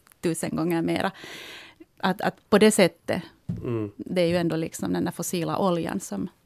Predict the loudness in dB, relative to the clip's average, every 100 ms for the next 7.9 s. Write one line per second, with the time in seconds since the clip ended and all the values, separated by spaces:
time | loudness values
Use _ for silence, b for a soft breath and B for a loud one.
0 | _ _ _ -20 -12 -6 -2 -2 -2 -8
1 | -10 _ B B B B B B B 2
2 | 2 2 -2 -4 -2 0 0 0 -2 -4
3 | B B B 2 6 6 4 2 4 4
4 | 4 2 -8 -20 -20 -14 -10 -4 0 0
5 | 0 2 4 4 4 2 4 6 8 8
6 | 8 6 2 2 6 8 6 4 2 2
7 | 4 4 2 2 2 6 6 8